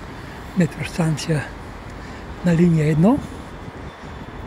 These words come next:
Тук забиваме в ляво веднага, покрай бистрото. Вижда се, че е в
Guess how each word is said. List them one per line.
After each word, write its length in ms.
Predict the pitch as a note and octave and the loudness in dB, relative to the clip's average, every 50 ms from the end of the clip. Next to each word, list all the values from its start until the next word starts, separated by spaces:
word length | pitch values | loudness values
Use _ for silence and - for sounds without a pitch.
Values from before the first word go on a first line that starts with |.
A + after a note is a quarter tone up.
| - - - - - - - - - - - - - - - - - - - - - - - - - - - - - - - - - - - - | -12 -14 -14 -16 -16 -16 -16 -16 -18 -18 -18 -16 -16 -14 -14 -14 -14 -14 -14 -14 -12 -12 -12 -12 -12 -12 -12 -14 -12 -12 -12 -12 -12 -8 -2 0
Тук 180 | G3+ D#3 - | 0 2 4
забиваме 520 | F3 D#3 F3+ D#3 D3 E3+ E3+ E3 D3+ C#3+ C3+ | 4 4 6 6 6 6 6 6 6 4 2
в 280 | C3+ C#3 - - D3 | 0 0 -2 -2 0
ляво 240 | D3+ D3+ E3+ F3+ G3 | 2 4 6 6 6
веднага, 480 | F#3+ G3+ F#3+ G3 G#3 G#3+ G3 G#3+ A3+ A3 - - - - - - - - - - - - - - - - - - - - - - - - - - - - - - | 6 6 6 6 4 4 4 2 2 0 -2 -6 -10 -10 -10 -12 -12 -10 -10 -10 -10 -12 -12 -12 -12 -12 -12 -12 -10 -10 -10 -10 -12 -12 -12 -12 -12 -12 -10 -6
покрай 300 | F#3+ D#3+ - F3+ F#3 G3 | -4 -2 2 6 6 6
бистрото. 580 | F3 F#3 - - - A3+ G3+ F#3 - A3+ A3 G#3 - - - - - - - - - - - - - - - - - - - - - - - - - - - - - - - - - - - - - - - - - - - - - - - - - - - - - - - - - - - - - - - - - - - - - - - - - - - - - - - - - - - - - - - - - - - - - - - - - - | 6 4 2 2 2 2 2 4 4 4 4 2 0 -6 -10 -10 -10 -10 -12 -12 -12 -12 -12 -12 -12 -12 -12 -12 -12 -10 -10 -12 -12 -12 -12 -12 -10 -10 -10 -10 -10 -10 -10 -10 -10 -10 -10 -10 -10 -10 -10 -12 -12 -12 -12 -12 -12 -12 -10 -10 -10 -10 -10 -10 -10 -10 -10 -10 -10 -10 -10 -10 -10 -10 -10 -10 -10 -10 -10 -8 -8 -8 -10 -10 -10 -10 -10 -10 -10 -10 -10 -12 -10 -10 -10 -10 -10 -10 -10 -10 -10 -10 -10 -12 -12 -12 -12 -10 -2 2
Вижда 260 | G#3+ G3+ G3 F3+ F#3 D#3 | 4 6 8 8 6 6
се, 140 | - G#3+ | 4 2
че 220 | F#3+ - - G#3 G#3+ | 0 4 6 6 8
е 40 | G#3 | 8
в 180 | F#3+ F3 E3 | 6 6 4